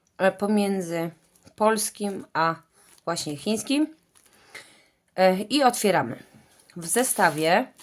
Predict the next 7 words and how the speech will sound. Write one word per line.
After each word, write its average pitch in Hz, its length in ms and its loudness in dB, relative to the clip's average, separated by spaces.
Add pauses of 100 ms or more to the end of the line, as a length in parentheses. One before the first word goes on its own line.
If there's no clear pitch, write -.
(960)
o, 170 60 -10
już 165 220 -10
tu 143 180 -8
mam, 165 280 -4 (460)
jest 180 480 -4 (220)
tacka, 156 600 -6 (680)
kawałek 190 680 2